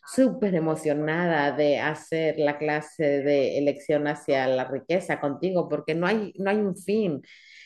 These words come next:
Simplemente continúa, continúa y continúa. Esta es la inspiración que tú eres, ah, para mi vida, esta continuación seguida, no importa cuán oscuro esté o cuán incómodo sea,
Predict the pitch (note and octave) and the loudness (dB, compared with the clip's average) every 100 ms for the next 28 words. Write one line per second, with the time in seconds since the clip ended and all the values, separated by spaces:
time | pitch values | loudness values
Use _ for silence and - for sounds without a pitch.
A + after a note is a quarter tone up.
0 | _ G3+ F3+ F#3 F3+ E3+ E3+ D3+ D3 D3 | _ 0 2 2 4 2 2 0 2 0
1 | D#3 E3 D3+ D3 C#3+ D3 D#3+ F3 F3 E3+ | 2 0 0 -2 -2 -2 0 2 0 0
2 | D#3 D#3 D#3+ F#3 G3 B2+ B2 _ _ _ | -4 -2 -2 0 0 -2 -6 _ _ _
3 | _ _ _ - - - - - A3+ A3+ | _ _ _ -20 -20 -20 -12 4 4 6
4 | A#3 G#3 F#3+ F3 - D3+ C#3+ - D3 C#3+ | 4 4 2 0 2 2 2 2 0 2
5 | D3 - D3 C3 B2 B2+ - A#2+ A#2+ B2 | -2 2 2 4 2 0 -2 -6 -2 -2
6 | C3 B2 B2+ C#3+ D#3 D3 C3+ - D3+ D3+ | 0 0 2 2 2 2 0 0 0 0
7 | - D3+ D3+ - - - - - _ F#3+ | -2 -2 -2 -10 -18 -18 -20 -20 _ 6
8 | E3+ E3+ D#3+ D3+ - F#3+ F#3+ F3+ E3 - | 6 6 6 4 4 4 6 4 0 -6
9 | - - - D#3+ D3+ E3 F3 D#3+ D3+ C#3 | -14 -14 0 0 4 6 6 6 4 4
10 | C3+ C3 F#3 G3 G#3+ A3+ G3+ F3+ E3 E3 | 2 2 4 6 6 4 6 6 6 2
11 | F3 D#3 D3+ D#3 D#3 - E3+ D#3+ E3 E3 | 2 2 2 0 -2 -2 0 2 0 -2
12 | - E3 D3+ - E3 D3+ D3 D3+ D3 D#3+ | -2 0 0 0 2 2 4 2 0 -2
13 | F3 F3 E3+ D#3 D3 D3 - C#3 C3+ C3+ | -2 -2 -2 -2 -2 -2 0 2 2 -2
14 | C#3 | -6